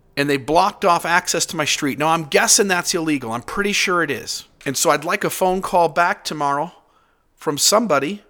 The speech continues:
who can help me understand, yes, it's illegal. Yes, they shouldn't do it. Here's the ramifications.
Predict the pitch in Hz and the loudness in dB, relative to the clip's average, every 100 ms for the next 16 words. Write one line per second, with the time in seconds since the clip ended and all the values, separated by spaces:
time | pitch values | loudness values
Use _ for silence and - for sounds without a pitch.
0 | _ - - 156 151 180 175 170 160 - | _ -12 -6 -4 -2 -2 -2 -4 -4 -4
1 | 165 147 139 143 180 - 208 233 196 143 | -4 -4 0 0 0 -2 -4 -4 -2 -2
2 | 135 151 214 - _ _ _ _ _ _ | -2 -4 -6 -12 _ _ _ _ _ _
3 | 131 156 - 185 - 185 196 165 135 139 | 0 0 0 -2 -2 -4 -4 -6 -4 -4
4 | 233 _ _ _ _ _ _ _ - 135 | -6 _ _ _ _ _ _ _ -4 -2
5 | 156 - 175 170 196 - - 147 131 - | 0 -2 0 0 -2 -8 -8 -6 -4 -6
6 | 175 185 - | -8 -12 -14